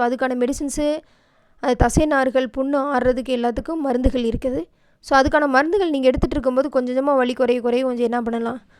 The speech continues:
கொஞ்சம் ஸ்ட்ரெச்சிங் எக்ஸர்சைஸ்லாம் பண்ணீங்கன்னா, கண்டிப்பா வந்து அந்த லிகமெண்ட்ஸ் வந்து நல்லா ஸ்ட்ராங் ஆயிரும்.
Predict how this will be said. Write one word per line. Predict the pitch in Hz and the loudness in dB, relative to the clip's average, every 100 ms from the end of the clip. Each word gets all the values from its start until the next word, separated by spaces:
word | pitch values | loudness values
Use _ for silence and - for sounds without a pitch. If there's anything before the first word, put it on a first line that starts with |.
| _ - | _ -2
கொஞ்சம் | 247 - | -2 4
ஸ்ட்ரெச்சிங் | 269 - 311 285 | 4 4 0 -2
எக்ஸர்சைஸ்லாம் | - 254 - 269 240 | -2 -6 -2 -2 -2
பண்ணீங்கன்னா, | 233 226 285 | -2 -4 -6
கண்டிப்பா | 302 240 233 254 254 | -4 -4 -2 -2 -2
வந்து | 233 277 | -2 -2
அந்த | 254 | -2
லிகமெண்ட்ஸ் | 233 240 247 247 233 | -2 -2 -4 -4 -4
வந்து | 226 262 | -4 -4
நல்லா | 233 240 | -4 -2
ஸ்ட்ராங் | - 233 240 | -2 -2 -4
ஆயிரும். | 262 277 | -6 -8